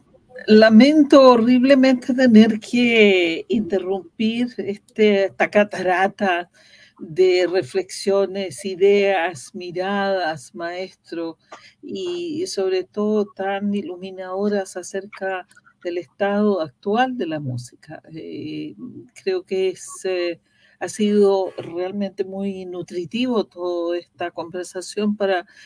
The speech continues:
yo creo, para la totalidad de las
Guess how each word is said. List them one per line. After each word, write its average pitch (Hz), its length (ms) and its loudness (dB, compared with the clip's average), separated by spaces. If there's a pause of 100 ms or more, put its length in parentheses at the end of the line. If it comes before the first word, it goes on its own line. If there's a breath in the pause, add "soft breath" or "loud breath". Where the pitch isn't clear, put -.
(600 loud breath)
yo 202 120 2
creo, 214 260 0
para 196 260 2
la 165 360 -4 (140)
totalidad 165 800 0
de 196 100 -2
las 170 240 -6